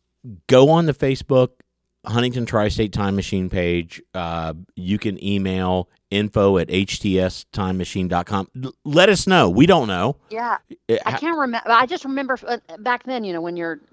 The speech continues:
Speaker 2: what, seven or eight years old, you, like, an hour felt like three days. So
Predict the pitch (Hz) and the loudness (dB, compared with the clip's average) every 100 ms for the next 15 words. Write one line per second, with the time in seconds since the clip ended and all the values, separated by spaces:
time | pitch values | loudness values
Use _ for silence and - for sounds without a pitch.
0 | 160 156 - - 151 160 147 147 147 147 | -14 -14 -8 0 0 0 -4 -4 -6 -4
1 | 147 151 175 _ - - 185 185 160 _ | -2 -2 -4 _ -20 -10 -4 0 0 _
2 | _ - - _ - 180 165 151 156 139 | _ -20 -20 _ -6 -4 0 2 2 0
3 | 147 139 143 - - 139 139 147 - - | -4 -4 -6 -8 -12 -6 -2 -4 -4 -8
4 | - 160 | 0 0